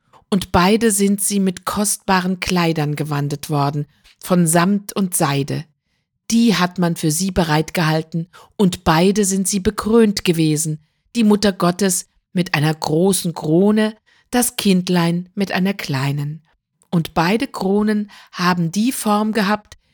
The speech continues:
wie man sie von der Mutter Gottes zu Prispram kennt und vom Prager Jesulein. Und es ist eine starke Helligkeit ausgegangen von beider Angesicht, so dass im Vergleich dazu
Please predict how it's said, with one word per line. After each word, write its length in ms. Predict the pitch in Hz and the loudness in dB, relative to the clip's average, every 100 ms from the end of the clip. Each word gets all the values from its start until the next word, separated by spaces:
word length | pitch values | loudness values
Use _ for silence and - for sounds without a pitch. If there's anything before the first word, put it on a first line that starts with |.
| _ - | _ -2
wie 160 | 233 | 2
man 220 | 233 226 | 4 4
sie 220 | 214 220 214 | 2 -2 -2
von 180 | 220 | -2
der 120 | 214 208 | 2 2
Mutter 320 | 196 202 208 | 2 0 0
Gottes 500 | 160 160 180 175 - | 0 -2 -2 -2 -2
zu 180 | 220 214 | -2 -2
Prispram 960 | _ - 233 202 - - 135 143 143 - _ - | _ -4 -2 -2 -6 -10 -8 -6 -8 -14 _ -6
kennt 400 | 156 143 143 - _ _ | -4 -4 -8 -16 _ _
und 300 | 254 254 247 _ _ _ | 0 0 -2 _ _ _
vom 280 | - 226 202 | -2 -2 -2
Prager 520 | 160 156 170 175 180 _ | -2 -2 -2 -4 -8 _
Jesulein. 760 | - 143 139 131 127 131 135 - _ _ - - - _ | -4 -2 -2 -4 -4 -6 -8 -14 _ _ -20 -20 -20 _
Und 160 | 240 226 | 0 2
es 160 | 208 277 | 2 0
ist 160 | - | -2
eine 180 | 233 202 | 0 0
starke 540 | - - 190 180 180 | -2 -2 0 0 0
Helligkeit 720 | 185 202 190 160 - 160 151 - | 0 0 0 -2 -2 -4 -2 -2
ausgegangen 640 | 156 - 175 156 151 156 | -2 -4 -4 -2 -2 -2
von 180 | 175 165 | -2 -2
beider 380 | 160 156 170 - | -2 0 -2 0
Angesicht, 640 | 180 180 175 202 - - _ _ _ _ | 2 2 2 0 -4 -14 _ _ _ _
so 160 | - 226 | -2 0
dass 380 | 208 226 262 - | 4 2 0 -4
im 160 | 233 | -2
Vergleich 460 | 220 233 226 226 - | -2 0 2 0 0
dazu 560 | 202 208 208 - 233 | -2 0 -2 -2 -2